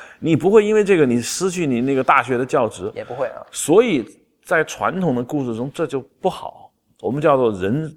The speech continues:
Speaker 1: 这个，我们叫 stake 不够，就你付出的代价不够。
Speaker 2: 不够，嗯。
Speaker 1: 啊，呃，他，这，我们才说一条，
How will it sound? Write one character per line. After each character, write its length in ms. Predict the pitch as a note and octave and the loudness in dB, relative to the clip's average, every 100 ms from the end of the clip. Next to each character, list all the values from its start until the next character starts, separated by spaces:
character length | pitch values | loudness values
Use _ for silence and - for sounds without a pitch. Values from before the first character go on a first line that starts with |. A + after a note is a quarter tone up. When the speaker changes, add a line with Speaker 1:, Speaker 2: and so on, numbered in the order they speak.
| _ | _
Speaker 1:
这 140 | - | -6
个， 200 | C3 A2+ - | -2 -2 -2
我 40 | |
们 80 | A2+ | -2
叫 100 | C#3 | -2
stake 400 | C#3 - F#3+ C3 | -4 -2 -2 -2
不 140 | G#2+ B2 | -6 2
够， 200 | F3 A2+ | 2 4
就 100 | D#3 | 0
你 80 | |
付 160 | B2+ F#3+ | -2 -2
出 80 | F3+ | 0
的 80 | F#3+ | 2
代 180 | F#3 | 2
价 140 | C#3 A2+ | 0 -4
不 100 | B2 | -4
够。 160 | F3+ | -6
Speaker 2:
不 80 | C#3 | -6
够， 300 | A#2+ B2 - _ _ | -4 -6 -6 _ _
嗯。 160 | - A2 _ _ | -20 -20 _ _
Speaker 1:
啊， 220 | - D2+ - _ | -12 -12 -14 _
呃， 100 | B2 | -10
他， 280 | A#2 F#3 F3+ F#2+ A2+ | -4 0 0 -2 -8
这， 200 | D3+ C#3+ _ - G2 | -8 -8 _ -20 -10
我 80 | G2+ | -6
们 100 | C#3+ | -2
才 160 | B2 | 0
说 160 | B2+ D3 | 0 0
一 40 | |
条， 160 | C3 G#2+ | 0 -4